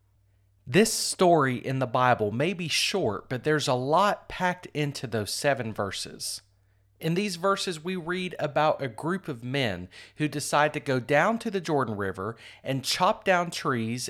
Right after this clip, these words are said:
and use those logs to build a bigger meeting place for them to gather. But one of the men loses his axe head in the river, and through a miraculous sign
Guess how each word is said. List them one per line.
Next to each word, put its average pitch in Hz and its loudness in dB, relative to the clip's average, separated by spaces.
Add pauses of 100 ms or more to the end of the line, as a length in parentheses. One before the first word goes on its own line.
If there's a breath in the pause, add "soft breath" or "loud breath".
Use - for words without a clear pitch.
and 139 0
use 202 -4
those 170 2
logs 120 4
to - -2
build 151 4
a 135 -2
bigger 196 0
meeting 110 -4
place 110 -2
for - -4
them 135 0
to 135 -4
gather. 135 2 (420 soft breath)
But 151 6
one 165 2
of 220 -2
the 190 0
men 170 0
loses 175 -2
his 147 -4
axe 139 0
head 135 -2
in 123 -2
the 120 -2
river, 98 -4 (460 soft breath)
and 127 0
through 156 0
a 135 2
miraculous 139 2
sign 175 0